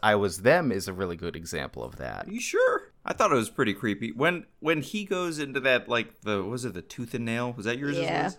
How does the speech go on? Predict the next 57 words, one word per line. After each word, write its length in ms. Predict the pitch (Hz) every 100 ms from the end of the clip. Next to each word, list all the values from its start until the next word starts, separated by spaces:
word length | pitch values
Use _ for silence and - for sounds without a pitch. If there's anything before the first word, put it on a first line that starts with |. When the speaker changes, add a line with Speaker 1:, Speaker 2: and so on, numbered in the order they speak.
| _
Speaker 3:
the 160 | 196 170
iron 240 | 165 170
Speaker 2:
When 80 | 165
he 60 | 170
Speaker 3:
one. 40 | 208
Speaker 2:
goes 160 | 214
in 160 | 185 147
there, 180 | 156 151
yeah, 220 | 175 139
and 100 | 120
that, 160 | 120 113
like, 300 | 120 - - -
just 200 | 147 -
the 80 | 143
way 200 | 110 117
you 220 | 123 123
described, 920 | 117 90 - - - 101 107 113 107 - -
like, 220 | 92 - -
the 60 |
demon 540 | 76 - 92 107 110 110
thing, 560 | - 110 107 107 110 -
I 40 |
really 280 | 123 156 151
didn't 240 | 147 147 139
like 240 | 139 -
how 440 | 123 120 117 113 - -
it 80 | 113
made 200 | 120 117
me 100 | 110
feel 400 | - 127 110 101
<laughs> 40 |
reading 340 | - 120 113 101
about 280 | 85 90 92
it. 160 | - -
Speaker 3:
<laughs> 40 | - 523
That's 220 | 554 - -
good. 100 | -
Speaker 2:
'Cause 100 | 82
its, 140 | - - -
its 80 | -
Speaker 1:
Yeah, 160 | 311 190
Speaker 2:
horns 320 | 180 202 190
Speaker 1:
which 80 | 190
Speaker 2:
were 80 |
really 320 | 180 185 190 185
weird, 640 | 180 180 180 185 185 185
and 140 | 156
I 60 | 151
was 100 | 139
like, 160 | 117 107
Speaker 1:
<laughs> 0 |
Speaker 2:
"Ugh." 420 | 131 107 95 92 - - 202
Speaker 1:
Its 200 | - 175
face 260 | - 190 190
was 100 | 180
upside 360 | 175 175 165 156
down. 420 | 156 151 151